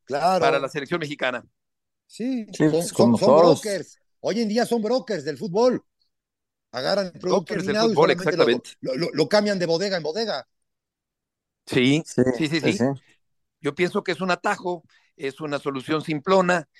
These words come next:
Speaker 2: es un salvoconducto que nada tiene que ver con racismo ni con otras barbaridades
Speaker 1: Nada,
Speaker 2: que,
Speaker 1: nada.
Speaker 2: que surgen en la mente de, de, de mentes, eh, eh, digo, de personas que, que, que lo, que no ven más allá de sus narices,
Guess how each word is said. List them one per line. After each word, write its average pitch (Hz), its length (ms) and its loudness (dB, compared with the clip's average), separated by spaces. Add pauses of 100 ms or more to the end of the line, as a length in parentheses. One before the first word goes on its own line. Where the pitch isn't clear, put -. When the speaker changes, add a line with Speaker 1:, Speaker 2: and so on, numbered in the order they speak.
(200)
Speaker 2:
es - 240 -10
un 156 120 -6
salvoconducto 175 960 0 (320)
que 123 120 -4
nada 151 160 0
tiene 151 220 -6
que 135 100 -4
ver 156 120 0
con 151 140 -4
racismo 151 600 -4
ni 127 100 -6
con 120 200 -4
otras 139 400 -4 (260)
barbaridades 127 600 2
Speaker 1:
Nada, 123 100 2
Speaker 2:
que, 120 300 -6 (140)
Speaker 1:
nada. 120 300 -2
Speaker 2:
que 127 80 -2
surgen 160 340 -4
en 139 80 -4
la 131 100 2
mente 147 340 0
de, 117 260 -2
de, 110 380 -8
de 117 140 0
mentes, 139 480 0
eh, 107 220 0 (380)
eh, - 380 -10
digo, 143 180 4
de 120 100 4
personas 135 480 2
que, 110 260 -2
que, 110 360 -10
que 113 140 -6
lo, 113 140 -2
que 123 120 0
no 139 120 4
ven 151 160 4
más 156 180 2
allá 160 360 2
de 139 100 -4
sus 160 140 -4
narices, 196 520 0